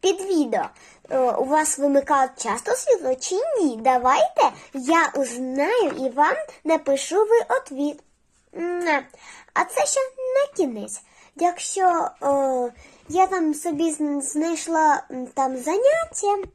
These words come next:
і коли світло вимкнули, тож я собі зна-, з-, е, заняття знайшла, і... я зробила таку красоту.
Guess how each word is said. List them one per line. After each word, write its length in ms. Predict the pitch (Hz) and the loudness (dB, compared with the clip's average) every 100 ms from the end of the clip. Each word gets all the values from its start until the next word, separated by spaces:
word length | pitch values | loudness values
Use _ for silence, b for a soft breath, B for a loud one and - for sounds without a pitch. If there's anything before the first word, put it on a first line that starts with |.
| _ - _ _ _ _ b b b b b _ - | _ -20 _ _ _ _ b b b b b _ -8
і 500 | 269 262 254 247 240 | -6 -4 -4 -6 -6
коли 280 | - 339 370 | -2 4 4
світло 480 | 339 359 370 349 339 | 2 0 0 2 0
вимкнули, 680 | 339 330 320 320 330 311 302 285 - - _ _ _ _ _ | 2 -2 -4 -4 -2 -2 -2 -6 -10 -20 _ _ _ _ _
тож 380 | - 539 - 311 | 2 2 0 2
я 200 | 415 403 | 2 2
собі 360 | - 311 269 | -2 -4 -4
зна-, 440 | 254 254 247 - 233 | -4 -6 -6 -6 -8
з-, 340 | 233 220 220 - - - - - | -8 -10 -10 -10 -10 -10 -10 -8
е, 460 | 240 233 226 220 - | -6 -6 -6 -8 -10
заняття 640 | 214 269 330 494 508 440 403 | -4 -2 2 0 2 0 0
знайшла, 500 | 392 - 349 330 - - _ | -2 -4 -6 -6 -6 -12 _
і... 220 | 285 320 508 - | -4 -2 -6 -14
я 260 | 233 233 254 | -8 0 2
зробила 480 | 247 240 247 254 254 | 2 0 0 2 2
таку 320 | 262 254 285 | 0 -4 -6
красоту. 640 | 302 311 302 262 - 311 | -2 -4 -2 -4 -4 -2